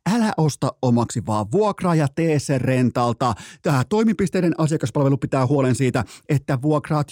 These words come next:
juurikin sen oikean työkoneen siihen tiettyyn tehtävään. Rohkeasti tutustumaan. Se osoite on renta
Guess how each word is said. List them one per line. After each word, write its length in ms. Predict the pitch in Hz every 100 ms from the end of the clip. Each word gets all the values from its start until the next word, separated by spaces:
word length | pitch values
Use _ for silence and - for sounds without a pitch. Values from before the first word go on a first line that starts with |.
| 277
juurikin 560 | 285 262 214 - 185
sen 160 | 165 151
oikean 480 | 202 214 190 185 143
työkoneen 460 | 180 165 160 151 143
siihen 240 | 147 135
tiettyyn 440 | 190 165 - 135 120
tehtävään. 460 | 143 120 131 123 - - -
Rohkeasti 720 | - 202 226 - 190 156 - 139
tutustumaan. 580 | 160 143 - 127 120 - -
Se 100 | -
osoite 380 | 139 139 113 120 -
on 320 | 107 104 92 85
renta 600 | 87 92 151 220 214 208